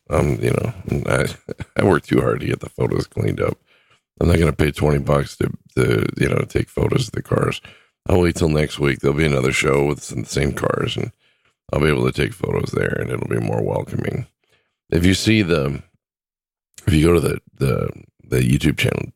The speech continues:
T W K Trucking the Kingfish, you'll see the, uh, some of the video. I did an um into there. Oh, damn it. I'm trying not to do those. You'll see some of the shots I've done and some of the car shows I've done. And then, of course, the,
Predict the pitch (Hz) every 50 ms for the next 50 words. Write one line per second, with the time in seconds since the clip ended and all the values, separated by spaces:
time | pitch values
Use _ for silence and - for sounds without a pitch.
0 | _ - - 65 64 65 64 64 - - 60 64 - - - - - - 50 50
1 | - - - - - - - - - - - - _ _ _ _ - - _ _
2 | _ _ - 82 85 80 76 - - - 80 76 71 62 67 64 62 57 55 53
3 | 50 50 50 60 57 - - - 78 71 69 69 65 65 67 - - 50 - 73
4 | 69 62 - - - - 73 65 - - - - - - - - - - - -
5 | - - - - - - - - - - - - - - - - - - - -
6 | _ _ _ _ _ _ _ _ _ - - - 101 104 101 87 - - - -
7 | 71 64 57 - - - - - - - - - - - _ _ 90 90 82 -
8 | - 95 90 - - 85 80 73 69 65 - 73 67 64 64 - - 69 64 62
9 | - 69 67 60 50 50 - - 58 60 62 - - - - 55 55 - - -
10 | - - - - - - - - - - - - - - 131 127 - - - -
11 | 123 - - - - - - -